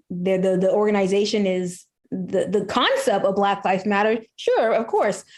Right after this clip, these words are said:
but the actual organization is just a, a, a corporate shill. That's all it is. It's just trying to get money. It's trying to race bait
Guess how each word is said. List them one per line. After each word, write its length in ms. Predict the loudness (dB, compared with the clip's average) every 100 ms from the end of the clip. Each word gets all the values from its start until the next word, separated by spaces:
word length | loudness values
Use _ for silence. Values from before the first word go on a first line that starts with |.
| -14 -4
but 220 | -2 0
the 120 | 2
actual 400 | 2 0 0 0 2
organization 920 | 2 0 0 0 0 0 0 0 -2
is 140 | -2
just 220 | -2 -2 0
a, 80 |
a, 380 | 0 2 0 0
a 40 | -2
corporate 440 | -2 -2 -2 -4
shill. 480 | -2 0 0 -2 -4
That's 300 | -4 -4 -4
all 260 | 0 2 2
it 100 | 2
is. 280 | 0 0
It's 120 | -2 -4
just 160 | -4
trying 180 | -2 -2
to 60 | 0
get 160 | 0
money. 480 | 0 0 0 -2 -6 -18 _
It's 160 | -6 -2
trying 320 | 0 2 2
to 160 | 2 2
race 280 | 2 0 0
bait 360 | 0 0 -4